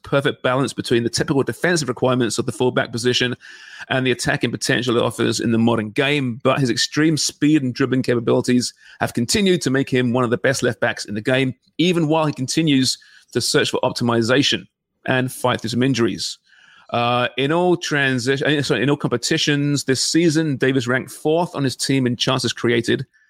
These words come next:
fifth in pass completions, sixth in assists out of possession. He also ranked third in Bayern and ball recoveries, fourth in tackles,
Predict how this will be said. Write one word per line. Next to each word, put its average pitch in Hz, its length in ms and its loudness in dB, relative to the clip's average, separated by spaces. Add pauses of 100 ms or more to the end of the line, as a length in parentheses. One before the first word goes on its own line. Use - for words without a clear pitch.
(200)
fifth - 400 -2
in 151 240 0 (140)
pass 135 360 -2
completions, 123 880 -2 (380)
sixth - 640 -2
in 135 300 2
assists - 680 0 (160)
out 156 160 -2
of 170 100 0
possession. 135 520 2 (440)
He 139 120 0
also 156 180 2
ranked 131 200 -2
third 147 260 2
in 131 100 -2
Bayern 127 300 0
and 117 140 -2
ball 127 180 2
recoveries, 123 720 0 (260)
fourth 214 340 0
in 156 80 0
tackles, 151 680 0